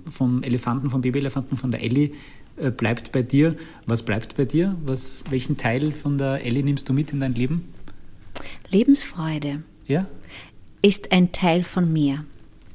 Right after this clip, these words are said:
Speaker 2: Ähm, aber es hat mir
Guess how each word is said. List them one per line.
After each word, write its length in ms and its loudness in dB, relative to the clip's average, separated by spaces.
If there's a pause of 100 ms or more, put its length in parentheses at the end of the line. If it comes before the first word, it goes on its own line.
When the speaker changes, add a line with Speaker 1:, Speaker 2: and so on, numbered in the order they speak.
(580)
Speaker 2:
Ähm, 760 0 (880)
aber 600 4 (1300)
es 220 6
hat 200 4
mir 520 6